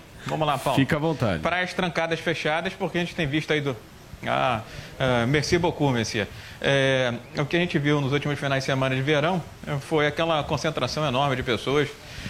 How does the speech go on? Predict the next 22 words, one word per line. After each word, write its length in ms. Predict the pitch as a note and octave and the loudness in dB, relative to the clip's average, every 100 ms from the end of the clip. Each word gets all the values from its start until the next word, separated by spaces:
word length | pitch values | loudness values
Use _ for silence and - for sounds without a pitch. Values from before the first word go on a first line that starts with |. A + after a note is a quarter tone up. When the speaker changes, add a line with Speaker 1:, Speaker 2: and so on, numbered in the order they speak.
| - | -2
Speaker 1:
Até 220 | - C4+ | 0 0
o 40 | C#4 | 0
prefeito 340 | G#3 G#3 G3 | 2 2 2
Eduardo 300 | E3 E3+ D3 | 2 2 0
Paes, 360 | B2+ D#3 D#3 C3+ - - - - | 0 0 0 -4 -10 -16 -16 -6
ele 160 | - D#3+ | -4 0
ficava 380 | D#3+ D#3 D3+ D3 | 0 2 2 2
minimizando 800 | D3+ D3+ C#3+ G#2+ B2 D#3+ A2+ F#2+ - - - - - - - - - | 2 2 2 4 2 2 0 -2 -6 -14 -16 -14 -12 -12 -14 -8 -2
até 500 | B2+ C3 C3+ C3 A#2 | 0 4 4 4 2
umas 260 | B2 B2+ | 2 0
duas 160 | B2 C3+ | 2 2
semanas, 360 | C#3 A#2 C3+ D#3+ B2 | 2 2 2 2 2
dizendo 200 | C#3+ B2+ | 0 0
que 120 | - | 2
era 120 | C3+ | 2
achismo, 680 | B2+ - - F3 C#3+ A2 A2 | 0 0 4 4 4 2 0
né? 160 | C#3+ D#3 - - - - | 0 -2 -6 -16 -14 -2
É, 440 | B2 A#2+ A2 G2+ F#2 - | 2 4 4 2 -2 -2
pensar 320 | C3+ A#2 B2+ C3 | 0 2 0 0
que 360 | - C#3 A2+ G#2 | 0 2 2 0
na 160 | A#2+ B2 | -2 -2
praia 480 | - C3 C#3 C#3 | 0 0 2 0